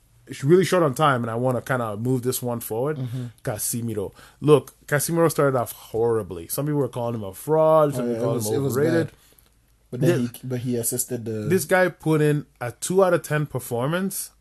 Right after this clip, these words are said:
Speaker 1: for the first, like, you know, five, ten
Speaker 2: Ten
Speaker 1: minutes.
Speaker 2: minutes,
Speaker 1: I
Speaker 2: yeah.
Speaker 1: was just like, "What am I seeing here?"
Speaker 2: Mm-hmm.
Speaker 1: And then after, bang. And I was like, "Look, even if he put in a one out of ten,
Speaker 2: Yeah.
Speaker 1: I'm gonna tell you, I'll play him again the next game."
Speaker 2: <laughs>
Speaker 1: You know why?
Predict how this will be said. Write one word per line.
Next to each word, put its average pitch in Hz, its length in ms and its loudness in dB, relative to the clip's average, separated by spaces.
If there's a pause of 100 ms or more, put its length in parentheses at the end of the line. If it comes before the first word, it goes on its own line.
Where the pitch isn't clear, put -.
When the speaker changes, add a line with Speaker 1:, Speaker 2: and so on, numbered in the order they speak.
(100)
Speaker 1:
for - 140 -10
the 113 100 -4
first, 127 380 -4
like, 104 260 -6 (280)
you 113 180 -8
know, 95 260 -12 (220)
five, 117 600 -8
ten 110 200 -12
Speaker 2:
Ten 110 200 -8
Speaker 1:
minutes. 107 140 -8
Speaker 2:
minutes, 101 320 -8
Speaker 1:
I 127 100 -8
Speaker 2:
yeah. 127 40 -2
Speaker 1:
was 131 220 0
just 143 120 -6
like, 139 160 -6
"What 180 140 -2
am 143 140 0
I 120 140 -2
seeing 143 420 -4
here?" 101 240 -8
Speaker 2:
Mm-hmm. 127 300 -6 (400)
Speaker 1:
And 143 100 0
then 143 120 4
after, 143 520 0 (360)
bang. 101 360 -10 (100)
And 123 100 -8
I 117 80 -4
was 117 140 -4
like, 117 200 -4
"Look, 147 260 0 (680)
even 180 260 -2
if 220 140 -4
he 156 80 -4
put 151 220 -4
in 143 120 0
a 113 80 -4
one 110 300 -4
out 123 80 -4
of 113 140 -6
ten, 156 280 -10 (180)
Speaker 2:
Yeah. 127 140 -4
Speaker 1:
I'm 139 80 0
gonna 165 140 -2
tell 120 280 -8
you, 170 200 -8 (120)
I'll 117 120 -10
play 139 220 -10
him 135 80 -6
again 110 240 -8
the 104 60 -10
next 101 220 -12
game." 98 220 -14
Speaker 2:
<laughs> 139 240 -6
Speaker 1:
You 135 200 -2
know 143 180 2
why? 131 480 -6